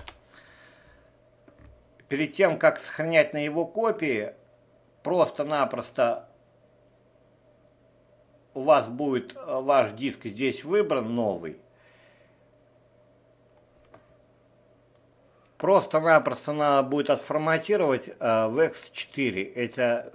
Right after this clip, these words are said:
эти диски читаются, э, Linux.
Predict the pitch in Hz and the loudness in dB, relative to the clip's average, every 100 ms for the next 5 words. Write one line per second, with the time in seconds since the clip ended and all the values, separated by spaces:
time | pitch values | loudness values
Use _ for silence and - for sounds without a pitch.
0 | - 135 123 135 123 185 - 123 - - | -8 -6 -4 -6 -6 -6 -6 -12 -14 -2
1 | 151 156 139 - 135 117 104 - _ _ | 4 4 4 -2 -2 -2 -4 -16 _ _
2 | _ _ _ _ _ _ _ _ - - | _ _ _ _ _ _ _ _ -20 -20
3 | - - - _ - 104 104 107 101 101 | -20 -20 -20 _ -8 -2 0 2 2 2
4 | 101 110 135 110 - - - | 0 0 0 -2 -8 -14 -18